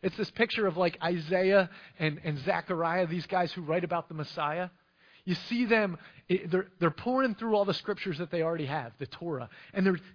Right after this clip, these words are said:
taking every word and detail and trying to understand, what is this revealing about this Messiah who's gonna come and save us? And then they get into the prophetic realm, and they're sitting there praying, and the Spirit's communicating with them.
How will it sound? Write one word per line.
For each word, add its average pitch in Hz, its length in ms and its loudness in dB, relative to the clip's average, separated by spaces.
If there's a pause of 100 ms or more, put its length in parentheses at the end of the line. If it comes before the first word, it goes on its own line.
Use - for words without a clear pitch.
taking 220 340 0
every 247 420 0
word 185 600 4
and 160 180 -4
detail 190 500 0
and 165 120 -4
trying 233 280 0
to 202 120 2
understand, 202 640 0 (240)
what 247 160 2
is 240 160 2
this 208 240 -6
revealing 196 460 0
about 165 220 0
this 180 200 -6
Messiah 180 440 -2
who's 151 200 -4
gonna 160 160 -4
come 202 320 -4
and 127 100 -6 (140)
save 156 260 -10
us? - 220 -20 (680)
And 190 140 4
then 262 160 8
they 240 120 6
get 220 200 4
into 208 180 4
the 180 60 4
prophetic 190 600 2
realm, 135 340 -2 (240)
and 190 120 4
they're 180 80 4
sitting 247 380 0
there 165 180 2
praying, 214 580 0 (200)
and 175 100 0
the 156 60 0
Spirit's 233 420 0
communicating 208 600 0
with 175 140 -2
them. 147 120 -6